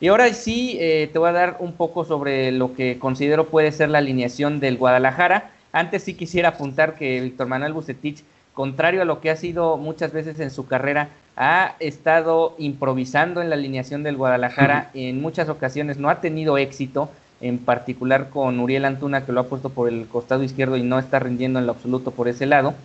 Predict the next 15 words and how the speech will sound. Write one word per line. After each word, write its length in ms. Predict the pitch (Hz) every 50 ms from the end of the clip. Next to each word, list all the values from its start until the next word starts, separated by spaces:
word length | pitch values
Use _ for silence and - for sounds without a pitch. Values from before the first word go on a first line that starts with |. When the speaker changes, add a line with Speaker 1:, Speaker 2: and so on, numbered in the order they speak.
| - _ _ _ - - - - _ -
Speaker 1:
Y 340 | 165 175 175 180 180 185 196
eso 500 | 208 208 214 233 226 226 226 214 190 - - - _ -
hasta 240 | - 160 160 160 160
cierto 320 | 151 170 180 175 202 190
punto 260 | - 190 190 170 202 175
me 120 | 175 175
hace 220 | 175 170 190 190
dudar 500 | 170 180 180 175 180 175 165 170 190 -
de 240 | - 135 135 131 131
qué 100 | 135 156
puede 300 | 156 - 156 156 151 151
presentar 560 | 147 - 135 131 135 131 131 127 127 139 139
Vucetich 500 | 139 143 135 - 131 120 - 127 123 -
el 120 | 139 131 131
domingo. 560 | 143 147 170 196 214 202 180 156 135 -